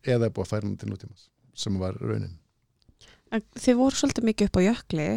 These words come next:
Speaker 2: af því að þetta er náttúrulega gerst upp á sjö-, Vatnajökli.
Speaker 1: Já.
Speaker 2: Hvernig var að vera úti í kuldanum á bara stærsta jökli Evrópu?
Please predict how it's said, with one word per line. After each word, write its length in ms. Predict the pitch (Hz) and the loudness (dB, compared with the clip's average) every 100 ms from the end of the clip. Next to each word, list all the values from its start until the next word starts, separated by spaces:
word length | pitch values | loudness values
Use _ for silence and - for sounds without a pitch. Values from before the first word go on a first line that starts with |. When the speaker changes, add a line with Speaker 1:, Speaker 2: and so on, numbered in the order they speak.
| 226 | -2
Speaker 2:
af 100 | 196 | -2
því 100 | 190 | -2
að 0 | |
þetta 140 | 190 170 | -4 -2
er 80 | 180 | -2
náttúrulega 300 | 175 180 - | -2 -6 -4
gerst 240 | 196 - | -4 -2
upp 120 | 180 | -2
á 80 | 190 190 | -2 -4
sjö-, 260 | - - - | -6 -8 -6
Vatnajökli. 640 | 214 190 190 180 - - - - | -6 0 0 -2 -6 -10 -12 -6
Speaker 1:
Já. 340 | 123 107 95 90 _ _ - | -2 0 -2 -4 _ _ 0
Speaker 2:
Hvernig 420 | 233 262 262 254 | 2 4 2 2
var 280 | 269 277 277 - - | 2 2 0 -4 -2
að 220 | 226 233 | 0 2
vera 460 | 226 240 220 190 185 | 4 4 2 2 0
úti 260 | 208 - | -2 -2
í 80 | 196 | -4
kuldanum 640 | - 208 - 185 180 175 180 | -2 -2 0 0 2 2 0
á 120 | 180 - - _ _ _ _ | 0 -4 -12 _ _ _ _
bara 140 | 180 180 | -6 -4
stærsta 420 | - 180 - 170 | -2 -2 -2 0
jökli 320 | 180 180 - 180 | 0 -2 -4 -4
Evrópu? 400 | - 180 175 - | 0 0 0 -2